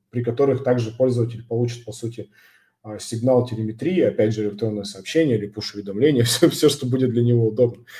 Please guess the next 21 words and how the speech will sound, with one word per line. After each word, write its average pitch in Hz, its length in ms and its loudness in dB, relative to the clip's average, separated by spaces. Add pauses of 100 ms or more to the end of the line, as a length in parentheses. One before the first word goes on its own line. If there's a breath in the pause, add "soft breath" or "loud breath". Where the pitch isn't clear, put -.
(160 loud breath)
для 117 100 -8
того, 131 140 2
чтобы 123 220 -6
понять, 123 340 0
какая 117 240 -2
сумма 120 300 -2
израсходовалась 113 760 -2
и 104 100 -20
стоит 123 360 -2
ли 113 80 -6
на 117 60 -2
этом 120 180 -4
принять 120 380 -4
меры. 117 260 -4 (320 soft breath)
Потому 135 260 0
что 135 200 -2
кейсы, 175 560 2 (400)
а, 123 200 2
действительно 120 800 -2 (920)
перерасходов 127 720 4
были, 110 440 0